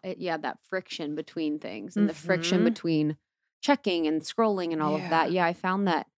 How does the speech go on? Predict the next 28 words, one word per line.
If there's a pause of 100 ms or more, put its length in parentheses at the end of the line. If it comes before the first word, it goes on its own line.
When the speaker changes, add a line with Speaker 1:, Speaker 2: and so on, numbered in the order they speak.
(380)
Speaker 1:
you
have
access
to
this
joy
that
you
can
tap
into
on
a
daily
basis,
and
that (500)
if
you're
in
your
joy,
it
doesn't
mean
you're
less
productive.